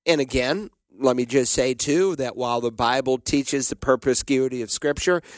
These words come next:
that Scripture is understandable, uh, that God's people can read it and learn it, neither does it dismiss that there are teachers in the church.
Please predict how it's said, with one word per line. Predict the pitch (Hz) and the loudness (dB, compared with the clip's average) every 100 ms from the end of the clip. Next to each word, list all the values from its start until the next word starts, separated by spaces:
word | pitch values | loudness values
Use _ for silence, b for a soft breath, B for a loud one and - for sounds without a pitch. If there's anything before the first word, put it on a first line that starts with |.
| B - | B 0
that | 120 | 2
Scripture | - - 131 - 139 - | 2 0 0 2 0 2
is | 143 139 123 - - | 2 2 0 -8 -6
understandable, | 156 127 123 - - - 135 131 135 131 156 196 b b b b - | -6 -2 0 2 0 2 2 2 -2 2 2 0 b b b b 0
uh, | 117 113 110 | 2 4 2
that | 110 117 113 | 2 2 2
God's | 127 123 127 - | 0 2 0 -2
people | 147 143 151 135 | 0 0 -2 -2
can | - 123 113 107 B _ | 0 0 -2 -10 B _
read | 113 117 135 147 151 | -2 0 2 2 0
it | 180 180 _ | -2 -4 _
and | 127 113 110 | -4 0 0
learn | 113 113 | 0 0
it, | 160 - | -2 -4
neither | 131 131 151 185 | -4 0 2 2
does | 147 131 127 | 2 0 0
it | 127 | -2
dismiss | 139 131 - 127 139 - | -2 -2 0 0 2 0
that | 139 131 - | 0 -2 0
there | 123 | 2
are | 135 | 2
teachers | 156 - 214 240 - 139 113 | 0 -2 -2 0 2 2 0
in | 110 | 0
the | 107 | -2
church. | - 120 90 - - - | 0 0 0 -4 -14 -14